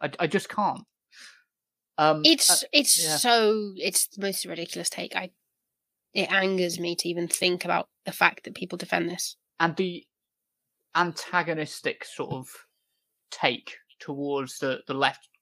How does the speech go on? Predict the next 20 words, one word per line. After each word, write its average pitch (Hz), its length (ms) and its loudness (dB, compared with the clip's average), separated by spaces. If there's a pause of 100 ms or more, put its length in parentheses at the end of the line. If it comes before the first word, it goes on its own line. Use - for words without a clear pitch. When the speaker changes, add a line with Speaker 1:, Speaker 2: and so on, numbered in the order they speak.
Speaker 1:
constantly, 156 800 -2
this - 180 -12
antagonism, 139 800 0 (560)
um, 147 260 6 (400)
is - 220 -4 (280)
really 240 280 -2
not 175 180 -2 (100)
gonna 160 380 4 (340)
end 151 220 -2
well 139 420 6 (440)
for 143 500 -2 (140)
Keir 143 180 0
Starmer. 156 320 6
And 135 80 -2
it's, 147 160 -8
it's - 160 -4
already 175 480 2
seeing 143 300 -2
a 131 40 -6
drop-off 143 600 4